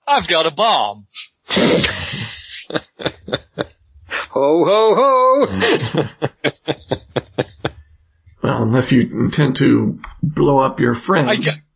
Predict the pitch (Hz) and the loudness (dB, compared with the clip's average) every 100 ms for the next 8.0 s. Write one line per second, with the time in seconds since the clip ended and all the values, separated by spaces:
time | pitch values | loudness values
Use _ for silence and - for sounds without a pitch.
0 | _ - 131 131 131 135 113 - 117 117 | _ -4 -2 0 0 0 0 0 -2 0
1 | 117 123 120 - - - _ _ _ - | 0 0 0 -4 -12 -20 _ _ _ -10
2 | 190 240 202 240 214 170 139 139 135 127 | -2 0 2 0 0 0 0 0 2 2
3 | 110 107 - 202 220 185 139 131 190 156 | 0 -2 0 0 2 2 2 0 0 0
4 | 135 147 190 131 95 110 - _ _ - | 0 2 2 2 0 -8 -20 _ _ -8
5 | 113 107 110 117 - 120 - 98 - 123 | -4 -4 -2 -2 0 -4 -4 -8 -4 -2
6 | 120 127 110 110 117 - 123 113 117 113 | 0 0 0 0 0 -2 -2 0 0 0
7 | 107 107 110 107 104 107 101 107 107 | -2 -4 -4 -6 -4 -4 -4 -8 -8